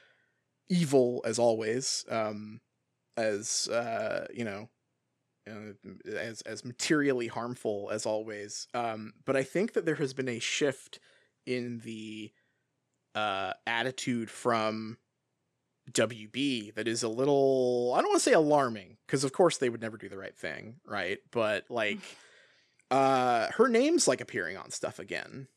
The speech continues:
Speaker 1: after how cagey things have been, uh, for a
Speaker 2: Mm-hmm.
Speaker 1: while. And that,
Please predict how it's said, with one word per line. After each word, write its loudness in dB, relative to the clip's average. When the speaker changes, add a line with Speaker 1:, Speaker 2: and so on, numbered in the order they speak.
Speaker 1:
after -6
how -2
cagey -4
things -10
have -18
been, -16
uh, -10
for -8
a -6
Speaker 2:
Mm-hmm. -8
Speaker 1:
while. -10
And 2
that, 2